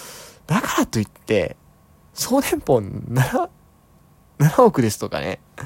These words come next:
そういうチームを作るのはちょっと抵抗があったんですよ。やっぱり極力年俸十億に近づけたいなっ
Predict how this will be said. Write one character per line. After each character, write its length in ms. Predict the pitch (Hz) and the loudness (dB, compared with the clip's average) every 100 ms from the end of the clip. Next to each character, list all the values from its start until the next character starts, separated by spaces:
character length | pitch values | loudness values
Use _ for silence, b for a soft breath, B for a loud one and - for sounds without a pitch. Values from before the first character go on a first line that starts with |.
| B B B B B B | B B B B B B
そ 320 | - 269 285 | 0 2 4
う 20 | |
い 80 | 285 | 2
う 40 | |
チ 180 | - 320 | 0 0
ー 60 | 277 | 2
ム 480 | 165 131 117 110 104 | 4 4 2 2 -2
を 60 | 101 | -4
作 260 | - - | -2 4
る 60 | 180 | 6
の 60 | |
は 80 | 131 | 4
ち 100 | 117 | 2
ょ 20 | 143 | -4
っ 20 | |
と 120 | - | 0
抵 160 | 180 190 | 2 4
抗 180 | 185 | 4
が 100 | 170 | 6
あ 60 | 110 | 4
っ 40 | - | 2
た 120 | 104 | -6
ん 60 | 90 | -6
で 40 | |
す 120 | - | -4
よ。 20 | |
や 60 | 147 | 0
っ 20 | |
ぱ 80 | 233 | 2
り 60 | - | 2
極 260 | - - | 0 2
力 300 | 392 370 370 | 4 6 6
年 180 | 226 233 | 6 4
俸 220 | - 233 | 4 4
十 180 | 180 220 | 4 4
億 140 | 170 | 2
に 80 | 120 | 0
近 180 | - 156 | -2 -4
づ 140 | 147 | -2
け 140 | 147 147 | -2 0
た 120 | 135 | 0
い 60 | |
な 100 | |
っ 40 | 113 | 0